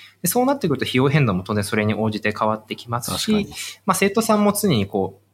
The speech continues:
Speaker 1: 僕らだとこう、毎日英会話を受けれるようなパッケージもあるんですけど、
Speaker 2: うん。
Speaker 1: それでもこう、全部受ける方とそうじゃない方ってばらつきもあったりするので、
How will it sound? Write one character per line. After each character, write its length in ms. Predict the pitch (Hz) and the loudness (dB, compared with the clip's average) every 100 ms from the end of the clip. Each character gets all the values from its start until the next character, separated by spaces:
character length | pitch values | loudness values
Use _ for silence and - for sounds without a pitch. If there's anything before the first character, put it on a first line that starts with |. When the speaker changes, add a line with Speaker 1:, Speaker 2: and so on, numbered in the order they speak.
| _ - | _ -6
Speaker 1:
僕 140 | - | 0
ら 80 | 143 | 0
だ 80 | 95 | 0
と 100 | - | -4
こ 60 | 90 | -2
う、 40 | |
毎 160 | 139 190 | 2 2
日 320 | 185 190 165 | 0 0 2
英 120 | 156 | 0
会 140 | 151 147 | 2 2
話 80 | 95 | 2
を 40 | |
受 160 | 92 110 | 0 0
け 20 | |
れ 100 | 104 | 2
る 80 | 92 | 0
よ 120 | 90 | -2
う 20 | |
な 100 | 90 | -4
パ 140 | - | -4
ッ 80 | 110 | -4
ケ 100 | - | -2
ー 40 | 101 | -2
ジ 100 | 98 | -2
も 180 | 98 | -2
あ 80 | 107 | -2
る 100 | 95 | -2
ん 60 | 87 | -6
で 100 | - | -8
す 100 | - | -6
け 120 | - | 0
ど、 160 | 202 160 | 0 0
Speaker 2:
う 20 | |
ん。 20 | |
Speaker 1:
そ 120 | - | -2
れ 80 | 220 | 0
で 80 | 269 | 2
も 140 | 165 | 0
こ 320 | - 98 95 - | 0 -2 -4 -4
う、 20 | |
全 200 | - 170 | 2 4
部 80 | 107 | 2
受 160 | 98 95 | 0 -2
け 40 | |
る 80 | 90 | -4
方 240 | 98 98 | -6 -8
と 80 | 95 | -8
そ 160 | - 160 | -2 0
う 20 | |
じ 80 | 92 | 0
ゃ 40 | |
な 120 | 95 | -2
い 40 | 90 | -6
方 160 | - | -12
っ 40 | - | -8
て 60 | |
ば 100 | 101 | -4
ら 120 | 123 | -4
つ 100 | - | -4
き 100 | - | -2
も 120 | 135 135 | 0 0
あ 40 | |
っ 80 | 135 | -4
た 80 | 165 | -10
り 80 | |
す 160 | 170 98 | -8 -4
る 120 | 92 | -2
の 120 | 87 | -4
で、 300 | 85 90 87 | -4 -6 -6